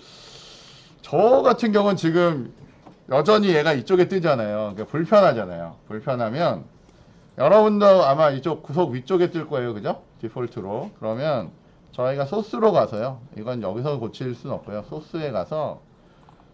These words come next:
지금 소스에 가서 이렇게 봤더니 My First Apple이라는 데 봤더니 여기 윈도우라는 데가 있고 윈도우 프레임에 뭐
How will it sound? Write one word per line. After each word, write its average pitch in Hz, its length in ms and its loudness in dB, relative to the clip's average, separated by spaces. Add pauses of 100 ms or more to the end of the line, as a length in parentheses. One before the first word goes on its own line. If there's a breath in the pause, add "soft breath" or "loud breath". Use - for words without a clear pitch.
(120)
지금 165 340 -6
소스에 196 800 0
가서 175 360 4
이렇게 143 180 -4
봤더니 123 680 -4
My 113 280 -4
First 147 460 -8
Apple이라는 139 800 -4
데 135 100 -4
봤더니 131 880 -6 (400 soft breath)
여기 110 260 -10
윈도우라는 139 1080 -4
데가 131 300 -4
있고 156 520 -10
윈도우 139 720 -8
프레임에 156 640 -10
뭐 127 180 -6